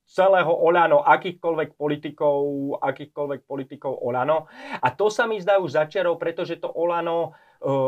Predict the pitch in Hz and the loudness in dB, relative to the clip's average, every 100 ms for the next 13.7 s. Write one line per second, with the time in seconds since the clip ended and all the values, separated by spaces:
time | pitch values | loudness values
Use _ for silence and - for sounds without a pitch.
0 | 135 131 127 123 120 117 117 127 139 131 | 2 2 2 2 0 -4 2 2 2 0
1 | 117 107 160 190 180 180 160 156 151 147 | -4 -4 -2 -2 0 0 0 -6 -4 -2
2 | 143 135 139 117 120 117 113 113 156 - | -2 -4 -6 -4 -4 -4 -6 -10 -10 -2
3 | 180 165 156 147 - - - 131 127 123 | 0 2 2 0 -4 -18 0 4 6 6
4 | 123 123 123 123 139 135 139 131 - 139 | 4 2 2 0 0 0 2 0 0 -2
5 | 139 147 135 127 123 123 123 123 117 - | 0 0 0 0 0 0 -2 -4 -8 -4
6 | 123 117 123 107 120 123 - 185 190 196 | -4 -4 -6 -2 0 0 -4 -6 0 0
7 | 196 185 254 - 127 143 151 156 151 175 | 0 -2 -6 4 6 6 4 2 2 0
8 | - 135 151 151 - 151 165 180 180 180 | -2 -2 0 -2 -2 2 4 4 0 -2
9 | 180 170 175 170 151 131 147 - 156 - | 0 0 0 -2 0 0 0 -2 -6 -4
10 | 170 156 120 131 151 160 151 143 110 107 | -6 -4 0 0 0 -2 -6 -6 -10 -10
11 | - 147 - 175 175 - - 113 143 - | -4 -4 -4 -8 -8 -10 -8 0 2 2
12 | - 127 - 147 131 160 156 147 143 131 | -4 -12 -6 -4 -4 -2 -2 -2 0 0
13 | - 156 143 139 139 143 | 0 0 2 4 2 -2